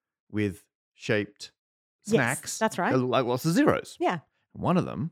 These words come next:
Speaker 1: was burger rings.
Speaker 2: Yeah.
Speaker 1: And I went and bought a pack of burger rings.
Speaker 2: That very delicious, famous Australian
Speaker 1: Standard.
Speaker 2: snack.
Speaker 1: And I looked at the pack and went, "I've never seen this packet before in my life."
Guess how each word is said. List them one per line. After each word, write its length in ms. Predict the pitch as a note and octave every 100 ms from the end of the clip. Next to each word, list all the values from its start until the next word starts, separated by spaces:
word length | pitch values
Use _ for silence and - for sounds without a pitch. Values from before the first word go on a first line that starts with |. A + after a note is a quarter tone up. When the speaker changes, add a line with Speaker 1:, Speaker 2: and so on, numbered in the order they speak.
| _ _ _ _
Speaker 1:
was 100 | A2
burger 320 | - F3+ G#2
rings. 340 | B1+ A#1 _ _ _ _
Speaker 2:
Yeah. 240 | E3 C#3+ C4 _
Speaker 1:
And 100 | E2+
I 40 | E2+
went 240 | G#2+ D3
and 100 | C3
bought 160 | C3 A2+
a 40 |
pack 260 | - D3 B2
of 100 | A2
burger 300 | F3 - C2+
rings. 380 | G1+ - - _ _ -
Speaker 2:
That 220 | G3 G3+
very 440 | E3 F#3+ F#3 F3+ - _
delicious, 520 | G3+ G3 F#3 F#3+ -
famous 300 | - F#3+ F3+
Australian 380 | - F2+ F#2 A2+
Speaker 1:
Standard. 40 | C3
Speaker 2:
snack. 360 | A3+ B3+ - _ -
Speaker 1:
And 100 | A#2
I 40 |
looked 220 | E3+ C#4
at 60 | F3
the 60 |
pack 300 | D#3 G#3 G#3
and 100 | D3+
went, 220 | C3+ A#2 - -
"I've 240 | B2 D#3+
never 220 | C3 G#2+
seen 220 | G2+ A2 G2+
this 100 | F#2
packet 400 | - G#2+ - -
before 240 | - G#2
in 80 | F2+
my 100 | D#2+
life." 280 | F#2 F2+